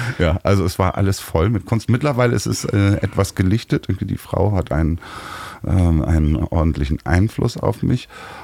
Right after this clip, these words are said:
Ähm, aber es hängen dort immer noch, was weiß ich, fünfzig, sechzig Bilder am Flur, ja. Also das hat, Kunst hat mich schon immer begleitet. Ich hab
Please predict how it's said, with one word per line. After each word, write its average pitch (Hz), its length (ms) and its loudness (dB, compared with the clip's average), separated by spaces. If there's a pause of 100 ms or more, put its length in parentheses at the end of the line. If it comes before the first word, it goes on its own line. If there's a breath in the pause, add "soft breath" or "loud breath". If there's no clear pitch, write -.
(160 loud breath)
Ähm, 104 440 4
aber 101 160 4
es 95 100 2
hängen 101 160 4
dort 85 180 4
immer 82 200 2
noch, 76 200 2 (140)
was 76 180 -2
weiß 71 160 -4
ich, - 140 -8
fünfzig, 73 360 -4
sechzig 67 340 -6
Bilder 73 240 -2
am 69 120 -2
Flur, 80 420 -2
ja. 78 160 -2 (340 loud breath)
Also 80 320 2
das 87 240 2
hat, 95 140 0 (400)
Kunst 113 200 0
hat - 140 2
mich 80 100 2
schon 85 140 -2
immer 135 180 4
begleitet. 90 720 2 (100)
Ich - 120 -6
hab 65 140 -2